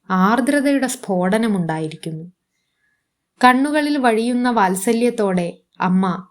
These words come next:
ഈ വയസ്സൻ മകനെ തൊട്ടും പിടിച്ചും കൊണ്ട് പിറകെ നടക്കുന്നു. ഏതായാലും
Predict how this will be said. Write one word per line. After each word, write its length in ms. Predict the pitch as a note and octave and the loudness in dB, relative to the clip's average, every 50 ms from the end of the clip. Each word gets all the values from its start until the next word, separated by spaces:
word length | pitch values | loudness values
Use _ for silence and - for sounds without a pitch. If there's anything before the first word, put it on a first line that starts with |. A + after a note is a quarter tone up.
| _ - G3 | _ -2 0
ഈ 80 | G3 | 2
വയസ്സൻ 580 | F#3+ F#3+ F#3 F3+ F3+ F#3+ G3+ - - C4 B3 A#3+ | 2 2 2 2 0 -2 -2 0 0 0 0 0
മകനെ 480 | A3 G3 F#3 F3 E3+ E3 D#3 F3+ - _ _ - - | 0 -2 -2 -2 -2 -4 -6 -8 -12 _ _ -4 -2
തൊട്ടും 440 | G3 F#3+ G3 - A#3+ A#3+ A3+ A3 G3 | -2 -2 0 2 2 2 2 2 0
പിടിച്ചും 500 | G#3 F#3 F3 F#3+ F#3 F#3+ - B3 A#3+ A#3 | 0 0 0 -2 -2 -2 -2 -2 0 0
കൊണ്ട് 380 | G#3+ G3 F3+ E3 E3 D#3+ F#3 - _ | 0 0 -2 -2 -4 -8 -10 -8 _
പിറകെ 420 | - F#3 E3+ E3 E3+ F3 E3+ G3 G#3+ | -2 -2 0 0 -2 0 0 0 0
നടക്കുന്നു. 600 | G#3 F#3 E3+ D#3 D#3 - - E3+ E3 E3 E3 - _ - - _ _ _ _ _ _ _ _ _ _ _ _ _ _ _ _ _ _ - - _ _ _ _ - - - - - _ _ _ _ _ - | 0 0 -4 -4 -6 -8 -10 -10 -10 -10 -12 -14 _ -20 -20 _ _ _ _ _ _ _ _ _ _ _ _ _ _ _ _ _ _ -20 -20 _ _ _ _ -20 -20 -20 -20 -20 _ _ _ _ _ 0
ഏതായാലും 600 | C4 C4 C#4+ C#4 D#4+ D#4 D#4 D#4 D4 D4+ D4+ D#4 | 2 4 6 6 4 4 4 0 -2 -6 -8 -10